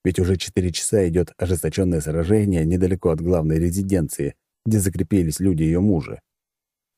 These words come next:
«Госпожа, прием!» Рация ожила, и виконтесса резко рванула к ней,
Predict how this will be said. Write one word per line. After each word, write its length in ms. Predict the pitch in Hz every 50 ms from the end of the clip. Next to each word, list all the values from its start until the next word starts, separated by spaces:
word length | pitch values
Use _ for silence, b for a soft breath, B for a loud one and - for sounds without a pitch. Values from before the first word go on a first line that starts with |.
| _ _ -
«Госпожа, 500 | - - - 240 185 165 180 170 147 110
прием!» 520 | - 151 180 196 214 185 131 98 80 71 - _ _ _ _ _
Рация 380 | - 85 82 80 - 76 76
ожила, 380 | 73 71 80 85 90 92 85 - - _ _ _ _ _ _
и 80 | 98
виконтесса 640 | 117 135 127 - 123 107 - - 127 113 - 117 101
резко 320 | 92 107 104 - - 98
рванула 440 | 92 95 92 98 113 123 95 78 71
к 100 | - _
ней, 260 | 78 73 69 62 -